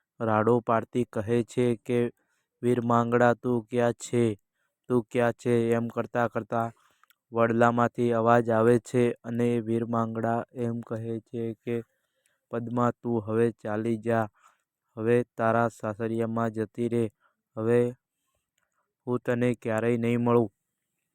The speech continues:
પદ્મા એમ કહે છે કે, "હું તો અહીંયા જ રહીશ, જ્યાં સુધી તું મને નહીં મળે ત્યાં સુધી." અને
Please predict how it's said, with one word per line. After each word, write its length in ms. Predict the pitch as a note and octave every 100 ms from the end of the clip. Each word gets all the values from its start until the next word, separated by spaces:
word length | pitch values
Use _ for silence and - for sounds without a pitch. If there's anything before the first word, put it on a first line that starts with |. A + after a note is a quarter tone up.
| _ - _ _ _ _ _ _ _ -
પદ્મા 440 | A#2+ A2+ B2 B2
એમ 240 | A#2+ A#2+
કહે 380 | A2+ A#2 G#2+ A#2+
છે 260 | A2+ - A#2+
કે, 220 | - A#2+
"હું 200 | A2 A2+ -
તો 140 | A#2
અહીંયા 480 | A2+ A2 A2 A2 A2
જ 120 | A2+
રહીશ, 380 | A#2 A2 A2+ A2 - _ _ _ -
જ્યાં 180 | A#2+ A2+
સુધી 360 | A2+ G#2+ A#2
તું 260 | - A#2 A2+
મને 360 | A2 A2+ A2+ A#2+ _ _ _ -
નહીં 300 | A#2 A#2 A#2
મળે 280 | A#2 A#2 A#2
ત્યાં 260 | B2 A#2
સુધી." 460 | G#2+ A2 G#2 A2+ F#2 _ _ _ _ _ _ _ _ _ _ _ _ _ _ _ _ _ _ _ _ - - _ _ _ _ _ _ _ _ _ -
અને 500 | C#3+ C#3 C3+ C#3